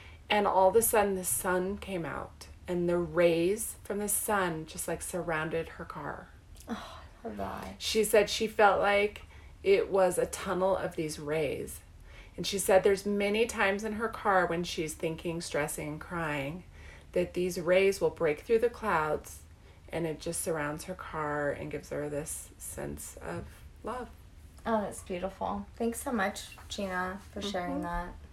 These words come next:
Speaker 1: I thought those were beautiful.
Speaker 2: I mean, I see a lot of clairs and spiritual gifts within a lot of these stories, so you really do have to be open and ready to receive.
Speaker 1: Mm-hmm.
Speaker 2: And I also see a lot of these stories around people who have passed,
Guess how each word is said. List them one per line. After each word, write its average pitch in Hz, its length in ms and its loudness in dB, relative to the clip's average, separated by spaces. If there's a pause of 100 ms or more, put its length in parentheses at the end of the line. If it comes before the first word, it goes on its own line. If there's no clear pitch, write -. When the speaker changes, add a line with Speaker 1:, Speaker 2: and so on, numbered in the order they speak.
(320)
Speaker 1:
I 226 80 -8
thought 208 260 -4
those 202 180 -4
were 190 100 -6
beautiful. 202 640 -8 (340)
Speaker 2:
I - 60 -2
mean, 226 240 2
I 254 140 -2
see 262 220 -2
a 220 60 8
lot 185 400 2
of 190 200 -2
clairs 180 560 0
and 180 160 -8
spiritual 175 480 -2
gifts - 480 -6
within 190 280 0
a 185 80 0
lot 170 220 2
of 175 120 -8
these 180 180 -6
stories, 170 580 -2
so - 140 -8
you 175 220 -8
really 185 220 2
do 180 180 -4
have 165 240 -10
to - 100 -8
be - 240 -10
open 180 460 -4
and 175 260 -8
ready 175 220 -4
to 180 100 -10
receive. 175 540 -6 (280)
Speaker 1:
Mm-hmm. 208 320 -8
Speaker 2:
And 196 160 -2
I 196 120 -4 (140)
also 226 400 0
see 180 680 -6 (300)
a 220 140 4
lot 208 320 4
of 196 360 -2 (200)
these 208 220 -4
stories 196 600 -2
around 190 420 -4
people 208 260 -6
who 190 60 -2
have 185 120 -8
passed, - 680 -14